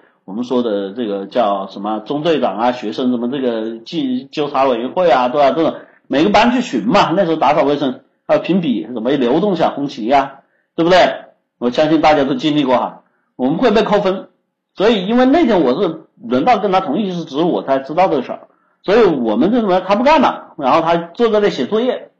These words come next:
那怎么办呢？你说学霸写作业这是天经地义的呀，我们没法说啊。那我们就看到的是只扫了我们说一条通道、两条通道、三条，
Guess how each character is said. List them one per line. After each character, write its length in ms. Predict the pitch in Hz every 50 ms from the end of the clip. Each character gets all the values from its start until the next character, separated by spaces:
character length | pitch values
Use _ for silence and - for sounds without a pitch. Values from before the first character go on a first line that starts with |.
| _ _ _ _ _
那 320 | 208 233 262 277 262 220
怎 100 | - 147
么 60 | 143
办 160 | 151 175 175 165
呢？ 120 | 165 151
你 180 | 143 139 147 175
说 180 | 175 165 160
学 240 | 156 - 120 107 139
霸 160 | 202 220 208
写 160 | 208 208 123
作 140 | 123 151 160
业 120 | 147 139 135
这 120 | 165 160
是 60 | -
天 240 | - - 165 160 160
经 160 | 160 160 160
地 220 | 165 196 196 196 214
义 100 | 214 175
的 100 | 127 101
呀， 200 | 87 - - -
我 220 | - 131 113 110
们 60 | 120 156
没 140 | 165 165
法 120 | 160 156 -
说 220 | - - 131 120
啊。 80 | 110 - - - _ _ _ - -
那 200 | - 151 151 135
我 60 | 110 98
们 140 | 110 123
就 180 | 127 139 127 123
看 240 | - - - 180 175
到 60 | 156
的 120 | 135 123 120
是 300 | 110 113 - - - _ _ _ _
只 140 | - 143 170
扫 220 | 175 170 131 -
了 120 | - 135 143
我 80 | 117
们 100 | 104 120
说 160 | 123 135 131
一 340 | 135 127 123 - - 151 165
条 160 | - 143 120
通 160 | 120 - 127 131
道、 100 | 135 127
两 180 | 117 98 101
条 100 | 113 120
通 140 | 113 117 120
道、 80 | 123 120
三 180 | 123 120 117
条， 120 | 120 127